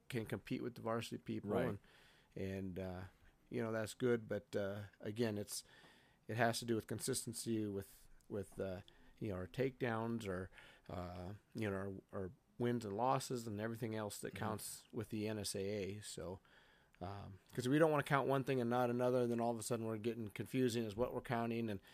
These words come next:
Speaker 2: Right.
Speaker 1: and then <clears throat> why don't you count this when you count that?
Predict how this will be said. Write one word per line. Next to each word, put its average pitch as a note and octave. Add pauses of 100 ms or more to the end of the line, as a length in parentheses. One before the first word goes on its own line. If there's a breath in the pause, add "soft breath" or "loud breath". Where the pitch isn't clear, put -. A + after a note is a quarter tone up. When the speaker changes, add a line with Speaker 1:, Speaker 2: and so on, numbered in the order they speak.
(140)
Speaker 2:
Right. F2
Speaker 1:
and G#2
then G#2
<clears throat> B2
why A2+
don't B2
you A#2+
count A#2+
this A#2+
when A#2
you G#2+
count F#2
that? B2+